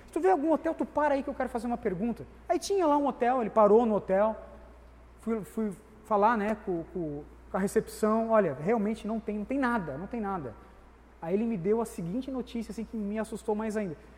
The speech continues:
"Olha, tem um motel aqui, um motel do lado, mega, nunca vou esquecer esse nome, mega, do lado aqui.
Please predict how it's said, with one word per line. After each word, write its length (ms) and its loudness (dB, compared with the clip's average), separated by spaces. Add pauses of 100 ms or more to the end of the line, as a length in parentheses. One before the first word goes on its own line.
(160)
"Olha, 280 2 (680)
tem 100 -2
um 160 -2
motel 640 0
aqui, 180 -10
um 60 -6
motel 720 -4 (280)
do 160 -10
lado, 380 -10 (880)
mega, 520 -2 (240)
nunca 200 -6
vou 80 -2
esquecer 280 -6
esse 120 -8
nome, 140 -6
mega, 480 -2 (100)
do 80 -8
lado 360 -2
aqui. 280 -12